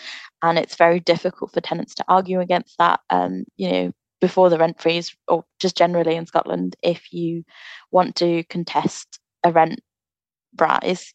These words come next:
you take it to a tribunal, and all they look at are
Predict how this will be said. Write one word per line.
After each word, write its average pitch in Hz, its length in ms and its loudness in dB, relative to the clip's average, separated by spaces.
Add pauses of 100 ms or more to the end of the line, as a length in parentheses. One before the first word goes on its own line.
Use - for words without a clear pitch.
you 175 220 -2
take - 280 -4
it - 100 -8
to 180 120 0
a 175 40 2
tribunal, 170 720 -2 (500)
and 170 280 2
all 196 180 4
they 185 120 6
look 185 200 0
at - 140 0 (200)
are 170 400 4